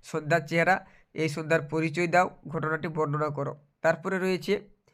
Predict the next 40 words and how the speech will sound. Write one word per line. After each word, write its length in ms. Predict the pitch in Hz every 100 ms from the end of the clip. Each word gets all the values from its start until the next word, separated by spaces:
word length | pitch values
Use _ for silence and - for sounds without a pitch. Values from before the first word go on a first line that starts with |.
| _ _ -
আবার 260 | 151 180 170
যে 100 | 165
পাঁচ 180 | 165 156
নম্বর 200 | 170 175
রয়েছে, 260 | 170 160 175
আমরা 220 | 160 165
ভিখারি 340 | 165 147 165 165
বারো 240 | 160 165
মাস, 160 | 170 175
কোন 200 | - 156 147
পরিস্থিতিতে 320 | 165 147 165
আমরা 200 | 151 160
বারো 200 | 156 160
মাস 160 | 160 165
ভিখারি, 320 | 151 147 165
এই 120 | 156 151
অবস্থা 300 | 151 156 160
দরকার 340 | 147 151 151 151
বলে 180 | 151
মনে 220 | 147 147 151
করে 220 | 151 156
কোনো। 200 | 151 160
তারপর 220 | - 147 147
রয়েছে 220 | 156 147
পঞ্চকন্যা 600 | 147 151 143 160 165 160
পাইলা 320 | 151 156 160
চেতন, 340 | 156 160 165 170 - - _ -
পঞ্চকন্যা 540 | 160 143 160 165 160
কারা, 260 | 151 160 170 170 - - - - - - -
কার 160 | 160 160 147
চেষ্টা 280 | 165 151 170
কীভাবে 320 | 160 165 165
পঞ্চকন্যা 460 | 160 147 151 160 160
চেতন 340 | 151 147 196 285 _ _ -
পেল। 220 | 160 143 - - _ _ _ _ -
এরপরে 320 | 165 170 196 190
রয়েছে 320 | 196 185 202 - - _ _ -
বাংলা 320 | 156 165 180
ভাষায় 260 | 170 175 170
বিজ্ঞান 360 | 151 147 175